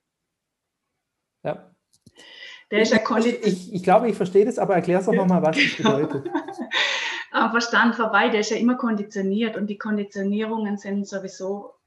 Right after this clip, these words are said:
Speaker 2: zum, zum wenigsten, geringsten Teil unsere eigenen, sind die von anderen, viel Eltern, Großeltern, Bezugspersonen.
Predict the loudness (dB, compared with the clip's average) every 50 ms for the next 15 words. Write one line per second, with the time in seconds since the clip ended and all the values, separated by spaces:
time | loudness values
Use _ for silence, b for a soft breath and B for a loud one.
0 | -20 -20 -20 _ _ _ _ -8 -6 -4 -4 -4 -4 -6 -6 -4 -4 -2 -2 -2
1 | -2 -2 -4 -4 -6 -6 -6 -4 -4 -2 -2 -2 -2 -2 -2 -4 -6 -8 -8 -4
2 | -2 -2 -2 -2 -4 -6 -4 -2 -2 -2 -2 -4 -8 -8 -8 -8 -8 -8 -10 -12
3 | -12 -12 -12 -12 -14 -16 -16 -14 -14 -14 -14 -14 -14 -12 -10 -10 -10 -12 _ _
4 | _ _ _ _ -12 -6 -2 0 0 2 0 0 -2 -2 -4 -8 -8 -8 -10 -8
5 | -8 -6 -6 -4 -4 -4 -4 -4 -6 -6 -6 -8 -8 -10 -12 -8 -6 -6 -6 -4
6 | -4 -6 -6 -4 -4 -6 -8 -10 -12 -18 -20 -20 -20 -20 -20 -20 -20 -20 -18 -18
7 | -18 -18